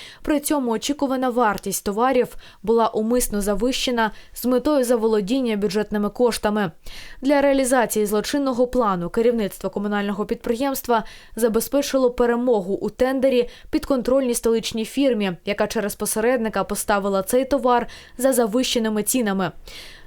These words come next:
Відповідно до висновків експертиз, розмір завданих збитків становить майже п'ять з половиною мільйонів гривень. Тринадцятого листопада поточного року за клопотанням прокурора у Голосіївському районному суді міста Києва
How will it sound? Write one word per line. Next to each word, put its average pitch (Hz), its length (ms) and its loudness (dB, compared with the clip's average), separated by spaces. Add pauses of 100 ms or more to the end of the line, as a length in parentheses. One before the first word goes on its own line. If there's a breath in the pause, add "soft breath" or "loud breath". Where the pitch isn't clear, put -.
(120)
Відповідно 285 500 2
до 262 140 2
висновків 220 680 -2
експертиз, 240 720 -2 (160 soft breath)
розмір 220 440 2
завданих 254 460 0
збитків 214 580 -2
становить 240 520 0
майже 220 280 -2
п'ять 262 320 0
з - 20 -8
половиною 226 600 0
мільйонів 196 440 -2
гривень. 185 420 0 (420)
Тринадцятого 285 600 2
листопада 247 600 2
поточного 214 640 0
року 247 480 2
за 202 160 0
клопотанням 226 600 0
прокурора 233 680 2 (260 loud breath)
у 262 80 0
Голосіївському 247 800 0
районному 247 500 0
суді 220 380 -2
міста 190 300 -2
Києва 240 520 2